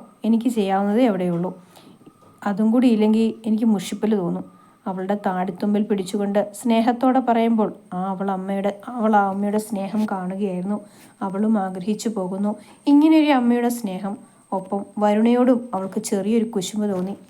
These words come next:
ഇങ്ങനെയൊരു അമ്മയെ കിട്ടിയതിൽ. സൗദാമിനിയമ്മ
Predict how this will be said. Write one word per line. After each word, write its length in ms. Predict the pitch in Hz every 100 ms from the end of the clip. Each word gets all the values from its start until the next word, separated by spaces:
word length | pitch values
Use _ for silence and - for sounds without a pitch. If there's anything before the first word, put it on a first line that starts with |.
| - _
ഇങ്ങനെയൊരു 500 | 214 185 190 196 196 196 -
അമ്മയെ 320 | 190 185 190 208
കിട്ടിയതിൽ. 540 | 208 180 202 196 202 - _ _ _ _ _ _ _ _ _ _ _ _ _ _ _ _ _ _ _ _ _ _ _ _ _
സൗദാമിനിയമ്മ 920 | - - 208 196 208 208 208 214 214